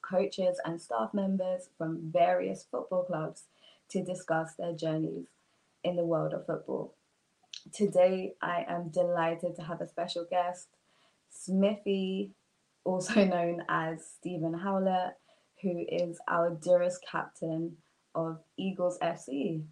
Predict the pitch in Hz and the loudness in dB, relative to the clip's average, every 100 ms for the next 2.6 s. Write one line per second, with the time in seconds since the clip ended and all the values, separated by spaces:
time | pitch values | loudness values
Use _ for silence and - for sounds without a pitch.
0 | _ _ - 196 190 196 185 190 180 185 | _ _ -2 0 0 -4 -4 -2 -2 -2
1 | 175 196 180 165 - 180 175 175 160 165 | -2 0 0 0 -6 -4 -4 -4 -4 -4
2 | 170 170 170 175 175 180 | -2 -4 -4 -2 -2 -4